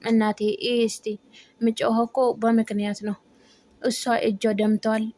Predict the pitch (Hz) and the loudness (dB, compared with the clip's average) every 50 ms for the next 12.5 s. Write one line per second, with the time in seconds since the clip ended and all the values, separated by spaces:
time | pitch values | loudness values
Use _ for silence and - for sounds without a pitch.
0 | _ _ 226 233 240 233 220 233 226 226 220 220 208 220 220 226 233 233 233 233 | _ _ 0 0 2 2 2 2 2 2 2 2 2 2 2 4 4 4 2 0
1 | 233 - - _ _ - - - _ _ - 247 214 208 - 240 226 220 214 220 | -2 -4 -10 _ _ -20 -20 -20 _ _ -2 -2 -2 0 2 2 4 4 4 2
2 | 214 190 - 208 196 - - 220 208 202 - 208 202 - _ _ _ _ _ _ | 0 0 -2 -6 -6 -4 -4 -4 -4 -4 -4 -6 -8 -8 _ _ _ _ _ _
3 | - - 247 220 262 240 240 226 226 247 226 - 226 220 214 220 226 226 214 220 | -6 -4 0 0 2 2 2 0 0 -2 -2 0 0 2 2 2 2 2 2 2
4 | 214 208 202 214 208 208 208 208 208 - 214 208 214 208 202 202 202 196 196 202 | 0 0 0 0 0 2 2 0 0 -2 -2 -2 -2 -2 -2 -2 -4 -2 -4 -6
5 | - 202 - - - - _ - _ _ _ _ _ _ - 220 247 247 247 240 | -6 -6 -6 -10 -12 -16 _ -20 _ _ _ _ _ _ -4 0 2 4 4 6
6 | 226 226 220 220 208 - - 226 247 247 240 240 240 233 226 - - - - - | 6 4 4 2 0 0 -2 0 2 2 4 4 4 4 2 0 -4 -12 -8 -4
7 | 240 247 254 247 240 233 226 220 - 226 220 214 208 208 - - 214 208 202 196 | -2 0 0 2 2 2 0 0 0 -2 0 0 0 -2 -2 -2 -2 -2 -2 -4
8 | - _ - - - - - - _ _ _ _ _ _ _ _ - - - 233 | -6 _ -20 -20 -20 -20 -20 -20 _ _ _ _ _ _ _ _ -14 -2 2 4
9 | 240 254 254 247 233 220 214 214 208 208 208 208 208 202 214 220 208 202 - _ | 4 4 4 4 4 2 2 2 2 2 0 0 0 0 0 0 0 -2 -6 _
10 | _ _ _ _ _ _ _ _ _ _ _ 240 226 233 247 240 233 220 214 208 | _ _ _ _ _ _ _ _ _ _ _ -4 -2 2 2 4 4 4 4 2
11 | 208 190 208 202 196 196 196 190 190 180 - _ _ - _ _ - 247 233 - | 2 0 0 0 0 0 -2 -2 -4 -8 -12 _ _ -20 _ _ -4 -2 -2 0
12 | - 269 262 254 - - - 226 220 214 | 0 0 0 0 0 0 0 2 2 2